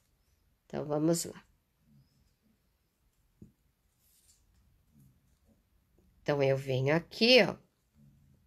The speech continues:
É bom pra treinar, pra vocês verem como é que faz o quadradinho perfeito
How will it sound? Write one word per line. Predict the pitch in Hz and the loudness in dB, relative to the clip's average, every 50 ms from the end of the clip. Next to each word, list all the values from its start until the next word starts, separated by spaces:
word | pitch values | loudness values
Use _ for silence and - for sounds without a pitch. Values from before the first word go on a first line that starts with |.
| _ _ _ _ _ _ _ _ _ _ _ _ _ _ _ _ _ _ _ _ _ | _ _ _ _ _ _ _ _ _ _ _ _ _ _ _ _ _ _ _ _ _
É | 165 160 | 0 0
bom | 156 165 185 185 190 196 | 6 8 8 8 8 6
pra | - - 185 190 | 2 0 0 0
treinar, | - - 202 202 208 202 196 185 170 156 151 151 156 165 180 196 214 208 - _ _ | 0 2 4 6 6 6 6 6 6 6 8 8 8 8 8 6 2 -4 -10 _ _
pra | _ 170 170 | _ -2 -2
vocês | 170 175 175 - - 175 156 165 165 175 175 | -2 -2 -4 -2 0 0 0 0 -2 -2 -2
verem | 160 160 156 151 160 160 170 170 175 180 - _ _ _ - - - _ _ | 0 0 2 2 4 4 4 4 4 2 -4 _ _ _ -20 -20 -20 _ _
como | - 175 175 170 170 | 2 4 6 8 6
é | 175 | 6
que | 175 - - 185 | 4 2 -2 -4
faz | 180 - - - 160 156 147 147 147 160 170 180 175 - - - - - - _ _ _ _ _ _ _ | -4 -4 -10 -4 -2 0 0 0 0 0 -2 -4 -6 -8 -10 -10 -12 -16 -20 _ _ _ _ _ _ _
o | 165 160 | -8 -8
quadradinho | - - - 160 165 160 170 170 165 165 165 - 156 151 156 156 156 160 170 170 | -4 0 2 2 2 6 6 6 6 6 2 -6 -4 -2 0 2 2 2 0 0
perfeito | 165 - 165 170 170 170 - - - 147 143 147 139 156 - - _ - 165 180 | -2 -2 -2 -2 -2 -4 -10 -12 -8 -6 -4 -4 -6 -8 -10 -16 _ -12 -12 -12